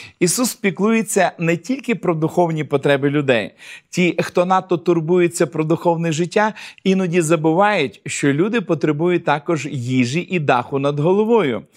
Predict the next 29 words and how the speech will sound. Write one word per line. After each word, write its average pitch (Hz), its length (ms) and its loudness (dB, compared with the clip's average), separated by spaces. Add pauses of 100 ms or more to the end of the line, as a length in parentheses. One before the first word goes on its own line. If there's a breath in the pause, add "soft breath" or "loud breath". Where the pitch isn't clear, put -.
(280 loud breath)
Ці 151 200 0
потреби 175 580 0 (240 loud breath)
не 170 180 4
менш 190 400 -2
значущі, 147 1040 0
ніж 151 260 -2 (160)
потреба 139 680 0
в 139 120 -8
наближенні 151 840 0
до 160 200 0
Бога. 165 560 0 (360 loud breath)
Ті, 220 180 2
хто 220 240 0
відчував 202 500 0
справжній 156 720 0
голод, 220 400 2
знають, 170 600 2 (240 loud breath)
як 180 340 2
важко 175 460 0
думати, 139 680 2
коли 143 300 0
шлунок 127 580 -2
порожній. 170 680 0 (920)
Питання 165 440 2
Ісуса — 156 680 0
це 170 220 0
очевидний 175 600 2
доказ 151 420 0
того, 196 360 2